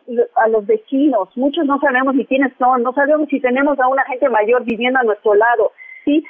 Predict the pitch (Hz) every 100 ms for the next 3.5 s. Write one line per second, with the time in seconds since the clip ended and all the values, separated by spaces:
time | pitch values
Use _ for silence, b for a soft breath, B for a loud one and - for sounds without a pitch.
0 | - 240 254 302 302 - 285 285 359 370
1 | 311 226 - _ _ _ _ - 247 233
2 | 240 277 277 277 269 294 302 294 277 247
3 | 240 233 240 233 214